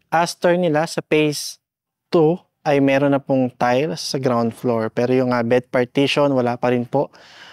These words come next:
At, ah, yung, ah, tile sa second floor, wala pa rin po. Pero, syempre, napakaganda pa rin ang project na to dahil ito po ang isa sa mga affordable unit na single attached natin dito sa Cabuyao, Laguna. So, minimum lot area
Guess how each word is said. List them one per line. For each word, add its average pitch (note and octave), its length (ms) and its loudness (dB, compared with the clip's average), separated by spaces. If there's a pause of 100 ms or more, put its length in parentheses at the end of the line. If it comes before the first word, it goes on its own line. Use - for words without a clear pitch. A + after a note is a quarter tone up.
(240)
At, B2+ 320 0
ah, B2 80 2
yung, B2+ 240 0
ah, A#2+ 160 -2
tile C3+ 400 -2
sa - 80 -6
second A#2+ 400 -2
floor, A#2+ 240 -2
wala A2+ 160 -2
pa A#2 160 -4
rin A2+ 80 -6
po. A2+ 80 -4
Pero, B2 480 0
syempre, E3 320 0
napakaganda C#3 560 0
pa - 80 -2
rin C#3 160 2
ang C3 80 -4
project C#3 320 -2
na C#3+ 80 -2
to C#3 80 2
dahil C3 320 -2
ito - 80 -6
po C#3 160 -4
ang C3 240 -2
isa C3+ 160 -6
sa C#3 80 -6
mga C#3 320 -2 (320)
affordable D3 560 0
unit C#3 320 2
na C3 480 0
single D#3 240 2
attached - 320 -4
natin C3 320 0 (400)
dito D3 240 0
sa B2 160 0
Cabuyao, A#2+ 480 0
Laguna. A2 400 -4 (320)
So, - 160 -8
minimum F3+ 400 2
lot D#3+ 240 0
area C3+ 480 0